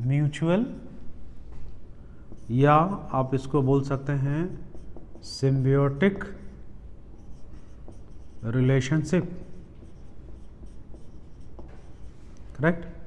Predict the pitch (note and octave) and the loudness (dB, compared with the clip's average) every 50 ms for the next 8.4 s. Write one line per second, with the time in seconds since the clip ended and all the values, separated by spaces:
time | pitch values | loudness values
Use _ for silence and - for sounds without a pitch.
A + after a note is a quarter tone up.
0 | - - - - - - - - - - - - - - - - - B2 A#2+ B2 | -10 -10 -8 -8 -8 -6 0 0 0 0 0 -4 -6 -8 -12 -4 0 2 2 4
1 | C3 C#3 D3+ E3+ F#3 F#3+ F#3+ F#3 F3 E3+ D#3+ D#3 D3+ - F3+ E3+ D#3+ - E3 D#3+ | 6 8 10 10 10 10 8 6 6 6 4 4 6 8 8 8 8 10 8 10
2 | E3 F3+ - D#3+ - - D3+ D3+ D3+ D#3 E3 F3 E3 E3 - D#3 D3 C#3+ - D#3+ | 10 8 4 0 6 8 8 8 10 8 6 6 6 6 4 4 6 6 4 4
3 | D#3+ D3 C#3 D3+ D3+ C#3+ C3+ B2+ B2+ B2 - C#3+ C3+ C3+ F#3 G3+ A#3+ B3+ - - | 4 6 8 8 8 10 10 8 6 6 4 2 2 4 2 2 2 0 -4 -10
4 | - - - - - - - A#2 B2+ B2+ C#3 C#3 C#3 C#3+ C#3 D3 C#3 C#3 D#3 D#3 | -12 -8 -6 -6 -6 -2 0 2 6 10 10 10 10 10 8 4 4 8 8 10
5 | D#3 F3+ G#3+ A3 - - - - - - - - - - - - B2+ C3 C#3 C3+ | 10 10 8 6 2 -8 -10 -12 -14 -14 -14 -16 -16 -16 -2 4 8 8 8 8
6 | - - E3+ F3 E3+ E3+ D#3 D3 D3 E3 E3 E3 D#3 D3 D3 D3 D3 - E3+ F3 | 8 8 8 8 8 8 6 6 6 4 4 6 6 6 4 4 6 6 6 6
7 | E3+ D3 D3 E3 G3 G#3 - - C#3 C3 C3+ C3 C3+ B2+ C3 C#3 C3 - A2+ G#2+ | 8 6 6 6 6 4 2 0 0 2 4 4 4 4 4 0 0 0 -4 -4
8 | G#2 - - G2 F#2+ - - - | -4 -6 -8 -10 -10 -10 -12 -12